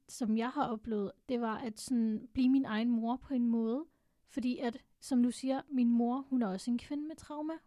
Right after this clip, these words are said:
Hun er også en kvinde med så meget sorg. Og nogle gange er der bare ikke nok kærlighed til at give af.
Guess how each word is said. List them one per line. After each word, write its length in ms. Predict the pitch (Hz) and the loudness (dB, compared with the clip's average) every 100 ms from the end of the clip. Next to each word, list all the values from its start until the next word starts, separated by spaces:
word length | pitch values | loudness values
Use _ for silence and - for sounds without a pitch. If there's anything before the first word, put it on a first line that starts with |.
| - | -2
Hun 100 | 247 | 0
er 80 | |
også 240 | 220 208 262 | 0 -2 -4
en 80 | 262 | -4
kvinde 280 | - 277 294 | -2 0 0
med 180 | 277 | -2
så 240 | 262 - 294 | -6 -6 -2
meget 260 | 277 262 | 0 -2
sorg. 380 | - - 302 - _ - - _ _ - | -6 -2 -2 -2 _ -20 -20 _ _ 0
Og 120 | 262 | 2
nogle 200 | 269 294 | 4 2
gange 140 | 277 | 0
er 40 | 247 | 0
der 80 | 240 | 0
bare 180 | 233 | -2
ikke 120 | 240 262 | -2 0
nok 120 | 262 | -2
kærlighed 480 | - 254 254 285 294 | -6 -10 -8 -6 -8
til 140 | - | -8
at 80 | 269 | -12
give 160 | - 294 | -8 -10
af. 260 | - 320 - | -4 -4 -4